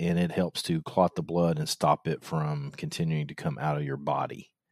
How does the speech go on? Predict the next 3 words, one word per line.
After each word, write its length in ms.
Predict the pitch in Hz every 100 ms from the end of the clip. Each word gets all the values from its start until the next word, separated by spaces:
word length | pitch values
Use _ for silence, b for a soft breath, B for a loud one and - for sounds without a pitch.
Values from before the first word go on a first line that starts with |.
| _ _ _ _ _ -
And 480 | 64 65 64 69 65
not 480 | 85 87 95 95 92
like, 560 | 92 87 82 - -